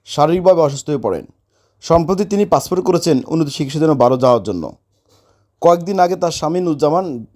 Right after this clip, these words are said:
টাকা পাঠালেন ভারতে চিকিৎসার জন্য যেতে। সে টাকা ব্যাংক থেকে উত্তোলন করে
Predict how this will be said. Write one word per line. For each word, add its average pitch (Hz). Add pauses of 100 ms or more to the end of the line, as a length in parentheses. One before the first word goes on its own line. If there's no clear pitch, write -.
(220)
টাকা 143
পাঠালেন 165 (460)
ভারতে 139
চিকিৎসার 139
জন্য 147 (420)
যেতে। 120 (460)
সে 160 (100)
টাকা 190
ব্যাংক 156
থেকে 180
উত্তোলন 151
করে 139